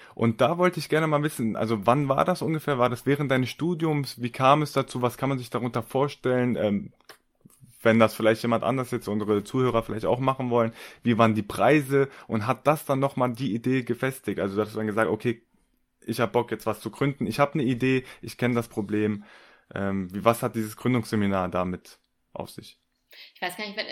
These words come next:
Speaker 2: je nachdem, wo du es gelesen hast, kann, können es unterschiedliche Sachen sein. Es gibt ja immer eins, was durch Exist auch mitfinanziert ist. Das ist halt so, also das macht man einfach so mit, aber da, da hast du dann ja schon die Idee und arbeitest da dran.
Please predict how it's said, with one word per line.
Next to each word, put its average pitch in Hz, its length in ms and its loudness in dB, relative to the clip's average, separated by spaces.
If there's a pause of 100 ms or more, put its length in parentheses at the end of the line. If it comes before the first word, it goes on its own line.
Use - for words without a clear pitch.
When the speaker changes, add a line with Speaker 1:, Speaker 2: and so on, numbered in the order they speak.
Speaker 2:
je 190 80 -6
nachdem, 202 240 -8
wo 190 40 -10
du 185 80 -10
es 175 120 -12
gelesen 196 320 -6
hast, 190 120 -10
kann, 185 180 -12
können 208 220 -8
es 202 80 -12
unterschiedliche 190 460 -12
Sachen 180 200 -4
sein. 180 120 -6
Es 170 80 -16
gibt 208 120 -14
ja 196 80 2
immer 185 140 -2
eins, 196 220 2
was 202 140 -10
durch 196 160 -10
Exist 262 380 -8
auch - 260 -10
mitfinanziert 233 840 -6
ist. 262 280 -4
Das 185 160 -8
ist - 60 -12
halt 185 200 -2
so, 170 180 -4
also 165 180 -4
das - 160 -16
macht 175 160 -10
man 160 120 -10
einfach 160 200 -12
so - 120 -16
mit, 165 180 -6
aber 151 140 -8
da, 151 240 -2
da 160 260 2 (200)
hast 185 220 -2
du 180 40 -10
dann 160 140 -4
ja 165 100 -6
schon 170 180 -14
die 160 80 -10
Idee 170 200 -8
und 156 80 -10
arbeitest 175 340 -6
da 220 60 -8
dran. 226 260 -2